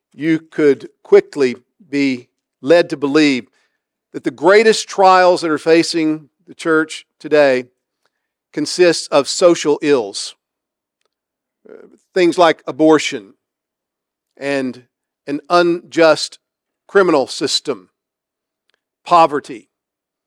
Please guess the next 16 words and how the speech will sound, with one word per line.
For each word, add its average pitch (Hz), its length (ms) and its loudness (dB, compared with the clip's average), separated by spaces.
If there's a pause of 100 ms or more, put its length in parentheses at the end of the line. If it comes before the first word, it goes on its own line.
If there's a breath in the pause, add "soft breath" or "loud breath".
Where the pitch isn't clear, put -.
(340)
or 147 460 4 (140)
inequality 175 800 2
between 160 680 -2
men 156 280 4
and 135 180 -8
women 139 460 0
in 135 340 -4
the 127 180 -10
world, 120 420 0 (840)
or 147 440 2
sexual 175 720 0
dysphoria, 156 880 0 (1040)
or 151 420 4 (380)
the 135 360 -4 (420)
overcrowding 170 1300 2 (340)
of 151 380 4